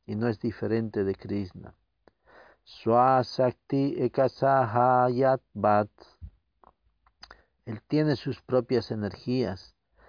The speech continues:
y es el soporte o el apoyo de ellas.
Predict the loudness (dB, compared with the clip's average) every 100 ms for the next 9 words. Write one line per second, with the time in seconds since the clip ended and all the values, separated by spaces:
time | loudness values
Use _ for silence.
0 | _ _ -4 0 2 2 0 -2 -2 -2
1 | -2 -2 -2 2 2 2 -2 -8 -8 -8
2 | -2 0 0 0 -2 0 0 0 0 0
3 | -4 -12 -18